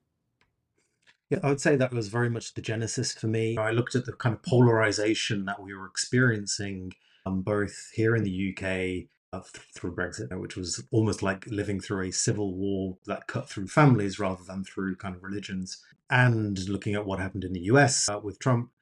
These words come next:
and feeling that if it was so easy for relatively unsophisticated bots to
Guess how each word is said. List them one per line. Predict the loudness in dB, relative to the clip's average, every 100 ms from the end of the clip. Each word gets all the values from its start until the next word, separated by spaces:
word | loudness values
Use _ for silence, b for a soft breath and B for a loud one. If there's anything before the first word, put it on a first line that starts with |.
| _ _ _ 0
and | 0 0 -2
feeling | -6 2 4 6 4 4
that | 2 0 -8 _ _ _ _ -4
if | 0 2
it | 4
was | 2 2
so | 0 2 2 4 2 -2 _ _ _
easy | -2 0 -2 -4 -6
for | -8 -10 -2 0 2 0 0 -2 b b b b 4
relatively | 6 6 4 4 4
unsophisticated | 6 6 4 2 0 0 -2 -4 -2 -6 4
bots | 6 6 0 -10 -10 -14 _ _ _ _ _ _ _ -4
to | 2 2 2 0